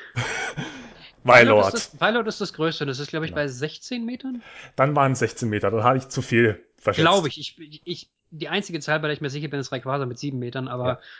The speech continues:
Speaker 1: Ja.
Speaker 2: ähm, ich meine, es waren sechzehn oder irgendwie sowas, aber keine fünfundzwanzig. Aber ja, zum Beispiel.
Speaker 1: Das war ein guter Wortwitz.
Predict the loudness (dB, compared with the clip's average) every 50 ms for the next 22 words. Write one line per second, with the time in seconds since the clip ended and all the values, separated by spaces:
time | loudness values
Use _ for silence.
0 | -20 -20 -20 -20 _ _ -6 -2 0 0 0 -2 -4 -6 -8 -10 -8 -4 -4 -2
1 | -2 -2 -4 -4 -6 -6 -6 -6 -8 -8 -8 -8 -8 -8 -10 -10 -12 -10 -10 -8
2 | -6 -6 -6 -6 -6 -6 -6 -6 -8 -6 -6 -6 -6 -2 0 0 0 0 -2 -4
3 | -6 -6 -6 -6 -8 -8 -6 -4 -2 0 2 4 4 6 4 4 2 2 2 2
4 | 4 2 0 0 0 -2 -2 -2 -6 -10 -14 -14 -14 -14 -16 -16 _ _ _ _
5 | _ _ _ _ _ _ _ _ _ _ _ _ _ _ _ _ _ _ _ _
6 | _ _ _ 2 4 4 2 0 -2 2 4 4 4 4 2 0 0 0 2 4
7 | 2 4 4 4 2 2 2 -2 -6 -4 -6 -10 -12 _ _